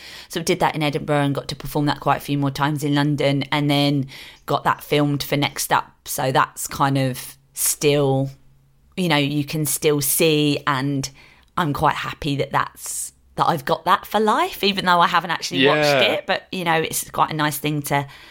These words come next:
Speaker 1: to have. And, um, w-, Lorna and I never had that really, you know, a really good quality filmed version of our shows. So it's nice to have.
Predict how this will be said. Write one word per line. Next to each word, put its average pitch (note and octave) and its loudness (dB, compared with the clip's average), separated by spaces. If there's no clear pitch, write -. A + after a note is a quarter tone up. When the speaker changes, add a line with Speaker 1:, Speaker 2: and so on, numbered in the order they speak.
Speaker 1:
to D3 -2
have. D3 0
And, D3 0
um, C#3 0
w-, F3 0
Lorna E3+ 4
and D#3+ 2
I D#3 4
never D#3 2
had D#3+ 0
that D3+ -10
really, C#3 0
you D3 2
know, C#3+ 2
a C#3+ 2
really D3 0
good C#3 -2
quality C#3+ -2
filmed C#3 -2
version C#3+ -2
of C3+ -4
our B2+ 0
shows. C3+ -4
So C#3+ -2
it's - -6
nice D3 0
to C#3+ -4
have. C#3+ -2